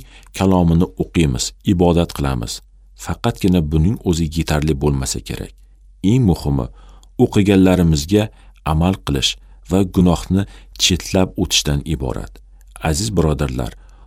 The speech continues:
hozirgi kunda shayton insonlarni gunoh qilishga majburlashi shart emasdek ko'rinadi. U insonlarga biron vasvasali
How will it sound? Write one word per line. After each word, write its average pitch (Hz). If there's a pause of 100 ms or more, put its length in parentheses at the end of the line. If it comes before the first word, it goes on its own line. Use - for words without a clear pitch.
(100)
hozirgi 98
kunda 101 (220)
shayton 101
insonlarni 92
gunoh 95
qilishga 85
majburlashi 80 (100)
shart -
emasdek 85
ko'rinadi. 65 (460)
U 98 (120)
insonlarga 80 (360)
biron 113
vasvasali 90